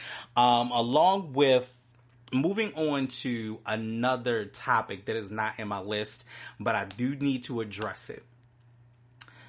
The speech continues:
Jonathan, the baby. <sighs>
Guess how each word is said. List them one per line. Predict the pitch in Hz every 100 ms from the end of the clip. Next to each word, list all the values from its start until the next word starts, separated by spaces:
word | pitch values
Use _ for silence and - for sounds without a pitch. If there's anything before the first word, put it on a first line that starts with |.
| - _ _ _ _ _ _ _ _ _ _ _ _ 127
Jonathan, | 127 113 98 - 87 92 _ _ _ _ _ _ _ _ _ -
the | 131 123
baby. | 120 107 90 90 98 _ _ _ _ _ _ _ _ _ _ _ _
<sighs> | -